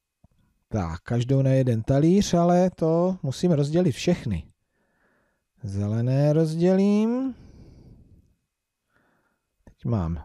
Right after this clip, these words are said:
osm, jsem rozdělil, čili mám dvě na každém talíři. Teďka už jsem rozdělil dvanáct, takže mám tři na každém talíři. A teďka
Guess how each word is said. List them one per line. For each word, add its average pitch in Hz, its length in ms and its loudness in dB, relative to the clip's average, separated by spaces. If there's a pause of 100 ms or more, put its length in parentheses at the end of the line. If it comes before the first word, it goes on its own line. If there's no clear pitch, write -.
(120)
osm, 190 760 0
jsem 175 280 -2
rozdělil, 175 760 0
čili 147 300 -4
mám 95 300 -4
dvě 127 500 0
na 147 120 0
každém 170 460 0
talíři. 180 800 0 (1040)
Teďka 160 720 -2 (1500)
už 127 180 -6
jsem 151 180 0
rozdělil 135 640 0
dvanáct, 151 840 0
takže 120 280 -4
mám 73 280 -8
tři - 280 -4
na 165 120 2
každém 185 480 0
talíři. 180 720 2 (840)
A 110 120 -6
teďka 147 720 -2